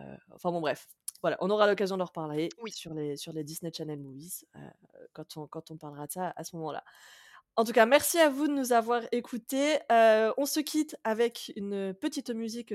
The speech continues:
Speaker 1: quand même sur le thème d'aujourd'hui, donc une musique de méchant, qui a été choisie par Clem
Speaker 2: Bah
Speaker 1: et
Speaker 2: oui.
Speaker 1: qui est donc ?
Speaker 2: Heu, Gaston.
Speaker 1: Gaston. <laughs>
Speaker 2: De La Belle et la
Speaker 1: Gaston,
Speaker 2: Bête.
Speaker 1: c'est, c'est ton méchant préféré, c'était ça,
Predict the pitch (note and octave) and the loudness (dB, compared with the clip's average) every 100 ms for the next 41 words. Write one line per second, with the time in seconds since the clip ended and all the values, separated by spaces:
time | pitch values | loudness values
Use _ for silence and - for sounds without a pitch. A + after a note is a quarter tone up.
0 | F3+ F#3+ F#3 G3+ - F3 F3 A3+ A3 G3 | -8 -6 -6 -6 -6 -6 -6 -4 -4 -4
1 | D#3 D#3 A3+ A3 G#3 F#3 D#3+ G#3 C#4+ D#3 | -8 -6 -6 -6 -6 -8 -10 -10 -10 -12
2 | D3+ D#3 D3 E3 G3 - F#3 C#3 D3 E3 | -14 -16 -14 -12 -12 -16 -20 -16 -12 -10
3 | - G#3 - - - - _ - B3 C4 | -10 -10 -14 -16 -16 -16 _ -2 0 0
4 | B3 C4 B3 A3+ - F3 C4+ C#4+ _ _ | -2 -2 -2 -8 -6 -4 -4 -8 _ _
5 | _ _ A#3 G#3+ C4 E3 F#3 C4+ - - | _ _ -8 -6 -4 -2 -2 -4 -6 -10
6 | _ _ _ _ A3+ B3+ G#3+ G3+ - D#4+ | _ _ _ _ -14 -6 -4 -4 -6 -20
7 | _ _ _ _ - F#3+ F#3+ - C#4+ - | _ _ _ _ -6 -2 -2 -2 -4 -6
8 | - _ _ _ - A#4 C5 G4+ - A#3 | -20 _ _ _ -2 2 2 0 4 4
9 | - F#4+ - - G#3+ G#3+ A3 A3+ G#3+ G#3+ | 4 2 2 0 -8 -2 -2 -2 -4 -2
10 | E4 E4 - A3 E4+ | -2 -2 -4 -2 -2